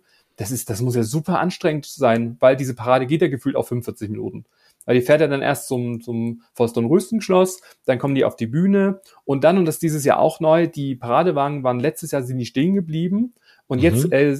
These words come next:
Speaker 1: ähm, drehen die sich dreihundertsechzig Grad. Also das heißt, wenn die Show auf den Bühnen stattfindet in der Mitte, bewegen sich die Wagen und die ganzen Tänzer, äh, bewegen sich auch. Also das heißt, das
Speaker 2: Ach,
Speaker 1: ist
Speaker 2: was?
Speaker 1: noch verrückter <laughs> und man
Speaker 2: Ach, was?
Speaker 1: weiß gar nicht, wo man entsprechend hinschauen, äh, soll.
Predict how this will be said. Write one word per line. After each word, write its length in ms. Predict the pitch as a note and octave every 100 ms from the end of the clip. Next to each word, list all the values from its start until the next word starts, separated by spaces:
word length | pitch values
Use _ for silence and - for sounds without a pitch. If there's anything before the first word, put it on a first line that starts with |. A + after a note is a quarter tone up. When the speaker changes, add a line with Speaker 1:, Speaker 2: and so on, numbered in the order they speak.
| -
Speaker 1:
ähm, 460 | C#3 C#3 C#3 C#3 -
drehen 240 | C3+ F3+
die 60 | F#3
sich 160 | C#3+
dreihundertsechzig 680 | - C3 D#3 D#3 D3 C3+ C3+
Grad. 200 | - C3
Also 160 | C3 A#2+
das 100 | A#2+
heißt, 240 | C3 B2+ A#2
wenn 180 | C#3
die 80 | D#3
Show 220 | - D3+ C#3+
auf 100 | -
den 160 | C3
Bühnen 220 | C#3 A3
stattfindet 460 | G3 B2+ B2 C3+ B2+
in 40 |
der 100 | B2+
Mitte, 360 | B2 B2 D#3 D3+ _ _
bewegen 360 | C3+ C3 F3 E3
sich 160 | D#3
die 160 | C#3 B2
Wagen 360 | B2 D#3+ G3
und 120 | D3+ C#3+
die 60 |
ganzen 260 | C#3 C3 C3+
Tänzer, 540 | D3+ F3+ F3+ D#3 B2+
äh, 40 | B2+
bewegen 340 | C3 C#3 D#3
sich 260 | C3+ B2+ -
auch. 180 | D3 -
Also 180 | A#2+
das 200 | A#2 A2
heißt, 320 | B2 C#3 D#3 - _ -
das 140 | - B2+
Speaker 2:
Ach, 40 |
Speaker 1:
ist 60 | B2+
Speaker 2:
was? 160 | A#2 C#3+
Speaker 1:
noch 320 | C#3+ E3 -
verrückter 560 | - D#3 F#3 - D3+ B2+ -
<laughs> 140 | -
und 120 | G#3
man 40 | - - - E3
Speaker 2:
Ach, 60 |
was? 120 | D#3+ D#3
Speaker 1:
weiß 220 | E3+ -
gar 180 | C#3 D#3+
nicht, 180 | E3+
wo 80 | D#3
man 200 | E3 D3+
entsprechend 380 | D3 C3+ E3 C3+
hinschauen, 540 | F3 A3+ A#2 A#2+ B2+ -
äh, 280 | B2 B2
soll. 420 | A#2+ A#2 C#3 F#3